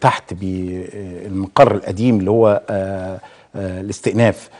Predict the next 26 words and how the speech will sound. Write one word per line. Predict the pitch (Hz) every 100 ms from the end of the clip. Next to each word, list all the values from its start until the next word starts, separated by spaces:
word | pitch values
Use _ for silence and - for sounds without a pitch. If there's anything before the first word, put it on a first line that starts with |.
| _ -
آه، | 110 101
محكمة | 101 - 123 107
الاستئناف | 98 - 113 117
في، | - 98 95 92 95 92 92 95
آه، | 107
منطقة | 98 101 - -
الإسعاف | 101 - 107 101
في | - 98 95
وسط | 113 - -
البلد. | 92 127 151 127 - - - - _
ف، | - 113
آه، | 107 113 113 113 117 107 107 104 107 110
وما | 110 107
كانش | 151 143
فيه | - 143
وسائل | 127 110 156 170 120
انتقال | 104 - - 131 131 113 107
متوفرة. | 104 98 95 95 - 123 123 123 120 117
لا، | 117 113
ال-، | 101 - _ -
دلوقتي | 98 123 151 - 107 - - -
انت | 139 120 107
عندك | 117 135 113 - -
احدث | 170 - 117 110 -
وسائل | 127 - 147 127
الانتقال | 110 92 - - 127 131